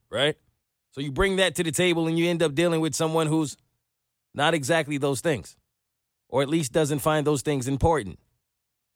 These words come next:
I have been around some messy people.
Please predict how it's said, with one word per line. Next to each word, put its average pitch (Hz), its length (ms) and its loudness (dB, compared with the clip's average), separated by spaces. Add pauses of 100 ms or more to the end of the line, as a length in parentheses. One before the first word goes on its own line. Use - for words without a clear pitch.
(280)
I 180 120 4
have 175 160 2
been 175 140 4
around 165 280 2
some 127 360 -2
messy 165 580 0 (320)
people. 156 480 0